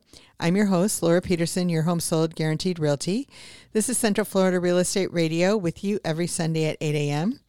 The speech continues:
Remember, if you want to reach us, you can call four zero seven, five six six, two five five five.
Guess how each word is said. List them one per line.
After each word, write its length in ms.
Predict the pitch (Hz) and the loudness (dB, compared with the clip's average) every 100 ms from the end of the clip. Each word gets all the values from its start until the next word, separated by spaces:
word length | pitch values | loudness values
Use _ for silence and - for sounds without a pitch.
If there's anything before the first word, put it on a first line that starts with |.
| - - - - | -20 -20 -20 -6
Remember, 380 | 180 175 175 180 | 0 2 2 2
if 140 | 175 | 0
you 100 | 175 | 0
want 160 | 165 160 | 0 0
to 60 | 151 | 0
reach 260 | 170 - | 0 0
us, 240 | 214 208 202 | 0 0 -4
you 80 | |
can 180 | 180 175 | -2 -2
call 200 | - 165 | -2 -2
four 300 | 147 165 160 | -2 2 2
zero 260 | 156 165 156 | 2 2 2
seven, 500 | - 165 170 202 233 | 0 0 0 0 -2
five 340 | - 170 151 | -2 -2 -2
six 280 | - 156 - | -2 -4 -4
six, 420 | - 196 - - | -2 -2 -4 -12
two 380 | - - 170 165 | -8 -4 -2 -2
five 320 | - 160 147 | -4 -4 -4
five 240 | 160 147 139 | -4 -6 -6
five. 400 | 156 156 226 | -6 -4 -6